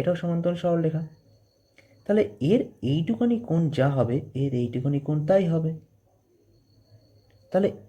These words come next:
এটা যদি একশো কুড়ি ডিগ্রি হয়, তাহলে পুরোটা জানি একশো আশি ডিগ্রি, তাহলে এটা নিয়ে কত হয়ে যাবে? তাহলে দেখো কোণ,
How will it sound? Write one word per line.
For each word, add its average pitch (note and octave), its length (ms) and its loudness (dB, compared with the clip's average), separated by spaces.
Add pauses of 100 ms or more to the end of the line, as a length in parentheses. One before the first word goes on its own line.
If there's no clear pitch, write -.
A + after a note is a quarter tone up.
এটা B2 240 4
যদি F#3 200 2
একশো G3+ 300 0
কুড়ি G3+ 180 -2
ডিগ্রি G3+ 280 0
হয়, D#3+ 220 2
তাহলে F3+ 240 -4
পুরোটা E3+ 340 0
জানি G#3 220 0
একশো G3+ 200 0
আশি G3 200 2
ডিগ্রি, G3+ 300 0 (520)
তাহলে C3 200 -4
এটা A2 160 -2
নিয়ে C3+ 200 0
কত E3+ 120 2 (120)
হয়ে G3 160 2
যাবে? F3+ 180 -2 (500)
তাহলে D#3+ 300 2
দেখো A#2 280 0 (600)
কোণ, A2 400 4